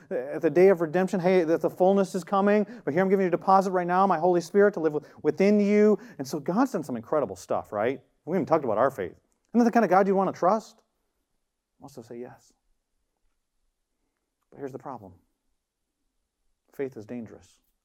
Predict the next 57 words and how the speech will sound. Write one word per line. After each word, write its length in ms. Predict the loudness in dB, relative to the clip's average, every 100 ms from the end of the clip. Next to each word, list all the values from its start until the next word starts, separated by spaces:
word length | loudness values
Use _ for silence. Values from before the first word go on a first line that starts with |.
| _ _ _ _ _ _ _ _
It 80 | -20
sounds 260 | -14 -12 -8
really 200 | -8 -6
good 180 | -6 -6
in 80 |
this 140 | -10 -10
setting. 280 | -12 -12 -10
Well, 140 | -10
you're 180 | -8 -12 _ _ _ -8
watching 280 | -8 -6
this 180 | -12 -10
in 60 | -12
your 100 | -10
kitchen 380 | -8 -8 -10 -14
or 80 |
in 60 | -10
your 140 | -6
living 200 | -6 -6
room, 240 | -8 -10 -12
in 80 | -10
your 120 | -6
bedroom, 520 | -4 -6 -8 -10 -12
and 100 | -14
you 60 | -8
hear, 160 | -6
you 140 | -6 -12
know, 100 | -14
preachers 400 | -6 -6 -6 -10
telling 280 | -8 -6
you 40 | -6
about 260 | -8 -12 _
three 140 | -8
thousand 320 | -4 -4 -4 -2
five 240 | -2 0
hundred 260 | -4 -6 -2
seventy-three 540 | 0 0 -2 -4 -6
promises, 400 | -4 -6 -6 -10
and 80 | -8
you're 80 | -8
like, 160 | -10 -4 4
"I'm 180 | 6
in. 240 | 6 2 -2 -8 4
I'm 220 | 8 10
all 200 | 10 8
in. 220 | 4 -2 -18 _ _ _ _
It's 160 | -10 -4
impossible 480 | 2 4 4 4 2
to 40 |
please 180 | 0 4
God 180 | 6 6
without 260 | 4 2
faith. 220 | 4 2 4
I 100 | 6
wanna 200 | 8 8
walk 160 | 8
by 100 | 4
faith. 240 | 2 -2